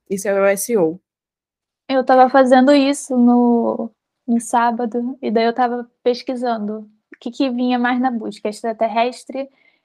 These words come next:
Speaker 2: arcturianos, pleiadianos, não sei o quê, aí
Speaker 1: <laughs>
Speaker 2: fazendo toda aquela comparação. Aí depois eu falei, "Cara,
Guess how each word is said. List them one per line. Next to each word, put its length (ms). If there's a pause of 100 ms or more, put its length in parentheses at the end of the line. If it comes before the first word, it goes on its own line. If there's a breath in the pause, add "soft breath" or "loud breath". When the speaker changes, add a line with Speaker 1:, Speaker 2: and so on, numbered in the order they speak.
(200)
Speaker 2:
arcturianos, 960 (100)
pleiadianos, 1120
não 140
sei 160
o 40
quê, 80
aí 320
Speaker 1:
<laughs> 80
Speaker 2:
fazendo 420
toda 180
aquela 300
comparação. 880 (300 soft breath)
Aí 100
depois 240
eu 60
falei, 300
"Cara, 520